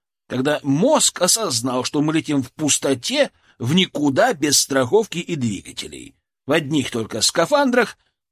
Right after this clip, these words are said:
а где-то позади, освещая пространство вокруг — Вспыхивают взрывы ракет,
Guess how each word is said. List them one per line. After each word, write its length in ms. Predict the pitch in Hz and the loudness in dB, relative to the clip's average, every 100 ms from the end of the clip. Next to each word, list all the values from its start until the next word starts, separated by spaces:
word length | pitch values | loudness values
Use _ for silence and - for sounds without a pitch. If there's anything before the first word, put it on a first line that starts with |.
| _ _ | _ _
а 160 | - 170 | -2 0
где-то 320 | 202 233 233 | 0 -2 -2
позади, 460 | - 214 214 220 247 | 0 0 0 2 0
освещая 520 | 208 190 170 175 160 | 2 0 2 2 0
пространство 720 | 120 156 147 135 117 107 127 | 0 0 0 -2 -4 -4 -2
вокруг — 480 | 127 147 269 302 - _ _ _ | -2 -2 -2 -6 -8 _ _ _
Вспыхивают 720 | - - 330 254 247 214 151 | -4 0 -2 -2 2 2 2
взрывы 440 | 127 160 143 127 | 2 4 4 4
ракет, 460 | 135 160 285 - | 2 0 -4 -4